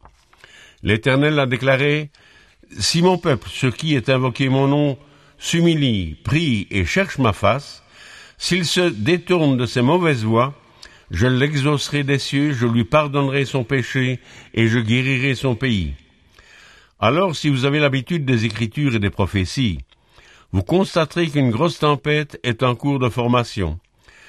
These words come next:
Elle est prophétisée dans de nombreux livres de la Bible, particulièrement dans l'Apocalypse.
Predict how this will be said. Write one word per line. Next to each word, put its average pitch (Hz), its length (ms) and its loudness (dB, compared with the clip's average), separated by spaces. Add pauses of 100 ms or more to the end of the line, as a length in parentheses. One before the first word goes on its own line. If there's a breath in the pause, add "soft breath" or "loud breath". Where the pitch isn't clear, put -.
(340 loud breath)
Elle 107 160 2
est 110 80 2
prophétisée 139 800 -2
dans 123 180 0
de 113 140 2
nombreux 135 460 2
livres 139 260 -2
de 120 100 -2
la 127 160 2
Bible, 135 420 -2 (640 soft breath)
particulièrement 147 760 0
dans 139 100 0
l'Apocalypse. 127 840 -2